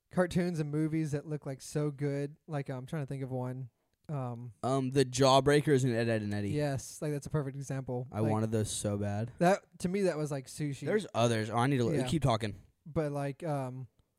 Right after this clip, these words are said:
Speaker 1: just, like, sushi was that to me. Like, I'd see other people eat it, put it on their stories. I'm like, "Oh, that looks so good, and I can't believe I'm not a part of this community." So that's why I tried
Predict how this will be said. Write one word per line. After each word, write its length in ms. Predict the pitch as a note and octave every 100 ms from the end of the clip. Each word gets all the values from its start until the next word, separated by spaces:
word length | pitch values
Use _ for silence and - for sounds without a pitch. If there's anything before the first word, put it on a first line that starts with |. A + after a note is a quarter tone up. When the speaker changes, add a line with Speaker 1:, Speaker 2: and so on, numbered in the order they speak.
| _ -
Speaker 1:
just, 160 | D#3 F3
like, 220 | D3+ - _ _ _
sushi 400 | - G#3 A3+ A#3
was 220 | F3+ D#3
that 260 | C3+ D3 C3+
to 80 | D3
me. 220 | C3+ B2+
Like, 160 | B2 C#3+
I'd 160 | C#3+
see 180 | - F3
other 160 | D#3+ D#3+
people 300 | E3 C#3+ D#3+
eat 140 | D3
it, 100 | C#3+
put 120 | D3
it 20 | C#3+
on 80 |
their 100 | C3+
stories. 360 | C3 D3+ C#3 C3+
I'm 80 | C3+
like, 160 | B2+ - -
"Oh, 280 | C3+ C3 A#2+
that 120 | B2
looks 180 | D3 -
so 400 | - - D#3 D3+
good, 260 | C#3+ D#3
and 80 | C#3+
I 100 | C3 B2+
can't 300 | - D#3 C#3
believe 240 | C#3+ D3
I'm 100 | C#3
not 160 | C3+ C3
a 40 |
part 260 | B2+ C#3 C3+
of 60 | B2+
this 280 | B2 - -
community." 500 | D3+ C#3 C3+ B2+ B2 - _ _ _ _ _
So 160 | - C#3+
that's 180 | C3+ -
why 240 | D3 C#3
I 60 | C3+ -
tried 540 | - D3 C#3 C3+ C3